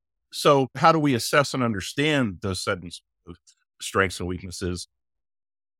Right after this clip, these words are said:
you know, as part of your question? And it's a good and important one because it's more challenging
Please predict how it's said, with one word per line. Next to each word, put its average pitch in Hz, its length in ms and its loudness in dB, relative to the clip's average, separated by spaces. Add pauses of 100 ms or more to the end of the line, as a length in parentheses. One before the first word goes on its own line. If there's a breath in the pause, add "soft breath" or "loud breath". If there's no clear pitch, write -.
(340)
you 107 80 0
know, 95 100 2
as 87 100 -2
part 98 200 2
of 92 60 2
your 87 100 -2
question? 87 520 -2
And 90 220 0
it's 87 160 -2
a 90 60 -2
good 92 220 -2
and 90 100 2
important 87 460 0
one 78 160 -2
because 80 480 -6 (520)
it's - 420 0 (120)
more 104 340 4
challenging 95 920 0